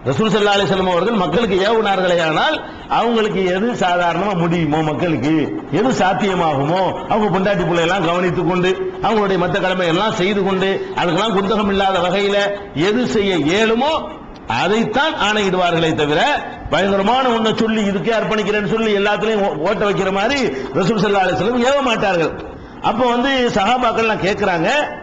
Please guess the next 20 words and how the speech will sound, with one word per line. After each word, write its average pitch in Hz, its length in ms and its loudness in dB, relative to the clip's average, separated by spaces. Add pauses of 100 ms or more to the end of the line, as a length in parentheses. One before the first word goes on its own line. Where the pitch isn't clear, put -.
(460)
"இன்னா 220 480 2
லஸ்னாக 226 680 0 (100)
ஹைஅத்துக 254 460 0
யா 233 200 2
ரசூலல்லாஹ்." 214 640 0 (540)
அல்லாஹ்வுடைய 220 460 2
தூதரே, 202 340 2
நீங்க, 202 360 0
நாங்க 202 320 0
என்ன 226 140 2
உங்களை 240 320 2
போலவா? 208 500 0 (600)
நீங்க 277 280 2
கொஞ்சம் 233 280 0
கொஞ்சம் 254 300 0
அமல் 247 40 2
செஞ்சீங்கன்னா 226 500 2
உங்களுக்கு 240 160 2
அது 226 140 2
போதும். 247 520 0